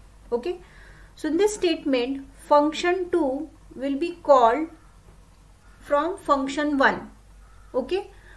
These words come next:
so we call it as a calling function. Okay, so function one initiates call to the function two,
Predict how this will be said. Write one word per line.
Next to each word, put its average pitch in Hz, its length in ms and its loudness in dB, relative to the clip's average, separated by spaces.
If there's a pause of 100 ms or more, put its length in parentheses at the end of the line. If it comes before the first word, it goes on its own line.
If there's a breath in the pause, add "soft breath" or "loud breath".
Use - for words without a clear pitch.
(120 loud breath)
so 277 180 0
we 311 200 -2
call 285 400 2
it 277 160 -6
as 262 220 -2
a 311 80 -4 (120)
calling 294 400 6
function. - 580 -6 (420)
Okay, 294 420 -8
so 240 160 -4
function 262 520 -4
one 269 340 -2 (220)
initiates 277 680 0
call 240 380 -2
to 277 180 -6
the 349 300 -2 (340 loud breath)
function 277 540 -4
two, 302 280 -6